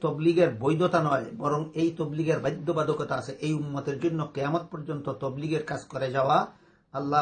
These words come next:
পাক রব্বুল আলামিন বাধ্যতামূলকভাবে করে দিয়েছেন। এই উম্মত, এই উম্মত এই কারণেই সর্বশ্রেষ্ঠ উম্মত হিসাবে আল্লাহর কাছে স্বীকৃতি লাভ করেছে।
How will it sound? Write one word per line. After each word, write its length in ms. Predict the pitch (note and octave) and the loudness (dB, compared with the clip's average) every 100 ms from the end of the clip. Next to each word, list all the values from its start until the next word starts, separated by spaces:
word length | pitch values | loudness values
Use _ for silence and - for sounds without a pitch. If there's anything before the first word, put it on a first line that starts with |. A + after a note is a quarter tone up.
| C#3 | 2
পাক 140 | C#3 - | -6 -8
রব্বুল 240 | B2 C#3 | -6 -4
আলামিন 400 | C#3 C3+ D3 C3+ - - _ _ - | -4 -4 -4 -6 -8 -16 _ _ -18
বাধ্যতামূলকভাবে 1120 | A2+ D3+ D3 C#3+ G3+ F#3 E3+ D#3 C#3 C#3 C3 | -4 -2 -2 -2 2 4 4 4 4 0 0
করে 240 | C#3+ B2+ | -2 -4
দিয়েছেন। 380 | A#2+ A#2+ - A2+ - _ _ _ - | -4 -6 -6 -10 -12 _ _ _ -14
এই 140 | C3+ B2+ | -10 -8
উম্মত, 320 | C#3+ D#3+ F#3+ - | -2 0 0 0
এই 160 | D3 | 0
উম্মত 340 | C#3+ D3 F3+ - - | 0 2 2 2 -4
এই 160 | D#3+ C#3+ | -6 -2
কারণেই 460 | C#3+ C3+ C3 D3+ C3 - _ _ | 0 0 0 -4 -6 -12 _ _
সর্বশ্রেষ্ঠ 560 | C3+ C#3 B2 D#3 D#3+ - | -14 -12 -10 -8 -8 -6
উম্মত 400 | D#3+ C3+ C3+ E3+ E3+ | -6 -6 -4 -4 -4
হিসাবে 320 | - C3+ B2+ A2+ _ _ C3+ | -4 -4 -4 -6 _ _ -10
আল্লাহর 300 | C3 C3 C3 | -8 -6 -6
কাছে 160 | B2+ A#2 | -6 -6
স্বীকৃতি 360 | - B2 G#2+ | -10 -12 -12
লাভ 140 | A2+ - - | -14 -14 -18
করেছে। 220 | A2 | -20